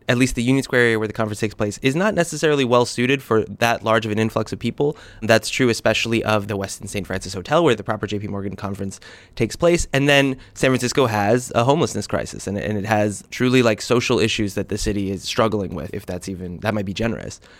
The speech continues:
And so there was, like I said, a critical mass of people who go every year saying, "You know, I think I'm done with this.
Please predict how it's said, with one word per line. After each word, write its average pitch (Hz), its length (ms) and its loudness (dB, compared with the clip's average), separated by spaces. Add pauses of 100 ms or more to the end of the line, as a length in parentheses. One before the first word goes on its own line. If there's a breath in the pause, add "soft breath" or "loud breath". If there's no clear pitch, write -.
And 127 160 2
so 127 460 2 (340 soft breath)
there 127 180 2
was, 120 240 2
like 120 100 2
I 117 40 2
said, 139 140 2
a 123 60 2
critical 131 240 -2
mass 120 180 2
of 110 120 -4
people 117 360 0
who 117 80 -4
go 120 200 4
every 113 200 0
year 127 140 2
saying, 117 280 2
"You 117 40 4
know, 120 100 6
I 117 60 4
think 110 180 -2
I'm 107 140 -2
done 71 220 -6
with - 140 -12
this. - 280 -14